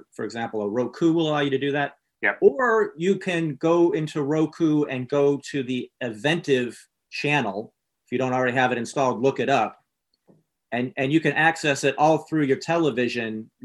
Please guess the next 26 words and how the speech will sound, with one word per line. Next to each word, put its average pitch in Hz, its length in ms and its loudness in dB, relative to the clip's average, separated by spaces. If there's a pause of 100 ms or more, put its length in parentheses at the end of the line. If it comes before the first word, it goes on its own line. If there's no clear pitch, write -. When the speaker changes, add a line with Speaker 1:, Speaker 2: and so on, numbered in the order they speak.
(180)
Speaker 1:
in 127 100 -4
the 123 80 -4
same 131 240 -2
way 123 140 -2
that 123 140 -4
you 117 160 -6
do, 113 600 -2 (640)
uh, 107 260 -2
any 135 180 2
other 143 160 4
channel 110 360 -4
that 107 160 -8
you 107 80 -8
use 104 200 -4
on 104 120 -4
Roku. 107 420 -4
So 104 360 -4 (420)
that's 143 200 2
a 160 40 -2
key 151 340 -2
point, 135 260 -2
is 123 120 -8
to 131 100 -6
know 123 140 -2
that 113 200 -4
Eventive 123 720 0